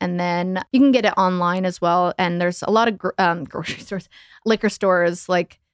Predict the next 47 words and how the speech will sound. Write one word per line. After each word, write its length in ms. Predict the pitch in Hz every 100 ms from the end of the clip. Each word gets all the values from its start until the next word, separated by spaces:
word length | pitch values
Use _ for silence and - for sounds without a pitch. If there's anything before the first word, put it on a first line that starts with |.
| - 202
there's 100 | 190
ones 200 | 196 208
in 100 | 214
Nashville. 540 | 214 190 - 180 180
There's 220 | 170 170
ones 180 | 202 190
all 160 | 185 196
over 100 | 185
the 60 | 180
place 240 | 175 175
that 120 | -
carry 260 | - 185 170
it. 120 | -
You 60 | 185
can 140 | 180
just 160 | 175 -
go 100 | 180
to 80 | 180
our 120 | 170
website, 480 | 170 170 - 156 -
spade 200 | 175 185
and 80 |
sparrows 280 | - 165 175
dot 180 | 156 -
com, 300 | - 202 196
and 260 | 190 190 -
type 240 | - 196 196
in 280 | 180 185 185
where 120 | 196
you 120 | 185 180
live 240 | 180 175
and 320 | 170 175 226 -
see 200 | - 170
if 260 | - _ -
our 100 | 190
wine's 300 | 180 170 165
there. 260 | - - 240 _ _ _ _
But 80 | 214
you 80 | 214
can 100 | 220
get 160 | 208 185
it 100 | 180
all 140 | 180
online. 500 | 180 170 165 185 214 _ - _ -
I 160 | 247
just 220 | 320 349 262
really, 260 | 269 269